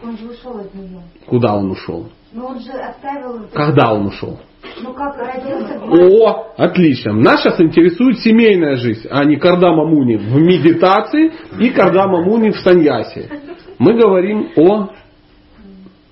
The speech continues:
Speaker 2: его периоде как грехастха ашрам. Логично?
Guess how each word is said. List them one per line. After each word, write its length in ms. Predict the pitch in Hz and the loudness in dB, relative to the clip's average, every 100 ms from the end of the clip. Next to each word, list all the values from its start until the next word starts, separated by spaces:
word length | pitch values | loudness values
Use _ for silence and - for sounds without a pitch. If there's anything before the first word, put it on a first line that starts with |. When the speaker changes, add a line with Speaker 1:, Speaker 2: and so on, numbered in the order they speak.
| _ _ | _ _
Speaker 2:
его 540 | 120 143 156 220 226 - | -4 0 2 2 2 -2
периоде 440 | - 143 214 185 | -2 0 0 0
как 220 | 160 135 | 0 0
грехастха 540 | 135 127 170 175 165 143 117 | 0 0 0 -2 0 -2 -2
ашрам. 260 | 104 - 107 | -6 -8 -6
Логично? 560 | 120 165 302 - 101 | -4 0 0 0 -8